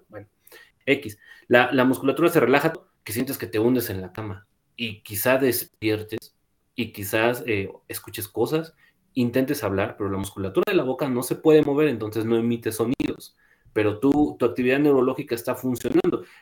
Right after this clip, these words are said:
Es como la gente que los anestesian, los paralizan, pero oyen, ven, ¿no? Entonces, realmente no los,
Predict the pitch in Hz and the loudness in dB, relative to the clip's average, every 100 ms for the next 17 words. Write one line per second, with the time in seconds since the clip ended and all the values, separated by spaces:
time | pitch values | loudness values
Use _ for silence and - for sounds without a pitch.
0 | - 147 170 151 147 151 151 120 110 107 | -8 -2 2 2 2 0 0 0 -2 0
1 | 117 117 165 160 160 131 - 117 110 139 | -2 0 0 2 2 0 0 2 4 2
2 | 151 185 180 _ _ _ - 117 117 113 | 2 -2 -4 _ _ _ 0 4 6 8
3 | 117 113 110 - 120 147 143 135 131 123 | 6 6 0 -4 2 4 4 2 2 2
4 | 143 143 143 _ _ 117 123 160 - - | 2 -2 -6 _ _ -2 0 -2 -10 -6
5 | 117 123 123 127 123 - _ _ _ _ | -4 -2 -2 -4 -4 -12 _ _ _ _
6 | _ - 120 131 139 139 131 131 139 135 | _ -6 -2 0 0 0 0 0 0 0
7 | 123 - | 0 -2